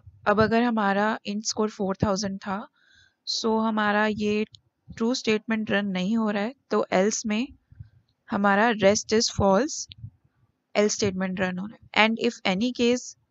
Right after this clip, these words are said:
this is true, तो हमारा else वाला code run नहीं होगा।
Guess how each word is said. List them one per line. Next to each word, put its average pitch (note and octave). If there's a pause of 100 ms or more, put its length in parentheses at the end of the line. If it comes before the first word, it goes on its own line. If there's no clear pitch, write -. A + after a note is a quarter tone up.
(120)
this G#3
is C#4 (100)
true, G#3+ (3500)
तो B3+
हमारा A3 (120)
else A#3
वाला A#3+
code A3
run G#3
नहीं F#3
होगा। -